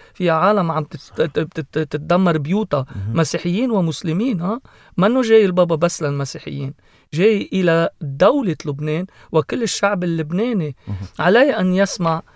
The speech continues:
Speaker 1: صوت هذا السلام وأن يتبنى منطق السلام. مش غلط إن ننادي بالسلام، مش غلط. كل الحروب بتنتهي بالنهاية بالتفاوض ليوصلوا إلى السلام.
Speaker 2: صحيح.
Speaker 1: معناتها السلام هو هدف، هو هدف.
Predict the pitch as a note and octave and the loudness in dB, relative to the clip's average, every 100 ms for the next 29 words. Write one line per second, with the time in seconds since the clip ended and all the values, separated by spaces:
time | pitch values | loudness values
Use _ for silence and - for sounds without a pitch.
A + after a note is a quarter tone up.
0 | _ - G3+ G#3 - F3 A3+ G3+ D3+ - | _ -2 2 2 2 2 4 4 0 -2
1 | D3+ C#3+ C3+ D#3 - _ _ F#3+ G3 G3 | -2 0 0 -2 -8 _ _ 0 2 2
2 | F#3 F#3 F#3 B3+ G#3+ F#3 G3 F3 - D3+ | 2 2 2 2 2 2 0 -4 -8 -8
3 | - E3 F3 F#3 C#3 - _ _ _ - | -2 0 0 0 -4 -8 _ _ _ -8
4 | D3+ D#3+ A#3 A#3 - F3 E3 D#3 D3+ C#3+ | -2 2 4 4 0 -2 0 -2 -4 -6
5 | C#3+ - C#3+ C3+ C#3 - _ _ _ _ | -8 -4 -2 -2 -6 -14 _ _ _ _
6 | _ C3+ E3 G#3 D3+ - _ _ - C4 | _ -4 0 2 0 -6 _ _ -2 4
7 | B3 G#3 F#3 F3 D#3+ C#3+ D#3 C#3+ E3 D3 | 4 4 2 2 0 -4 -6 -2 -4 -2
8 | D3+ D3 D3 C#3 - C#3+ A2+ C#3 C#3 D3+ | -2 -2 -2 -4 -4 -4 0 0 0 -2
9 | F3 - - - E3+ G3 G3+ F3 F3+ E3 | -4 -16 -6 2 2 2 2 2 2 0
10 | D#3+ - E3 A#3+ A3 C#3+ A2 - C#3 E3 | -2 -2 -4 -2 -4 -4 -10 -10 -4 0
11 | F#3 G3+ E3+ - E3 F3+ F#3+ D#3+ C#3+ A#2 | 0 0 0 0 0 0 0 0 0 2
12 | G#3+ G3 B2+ - - - _ _ _ _ | 2 2 -2 -8 -20 -20 _ _ _ _
13 | D#3+ D3 F3 G3+ C3 - | -2 2 2 2 -2 -6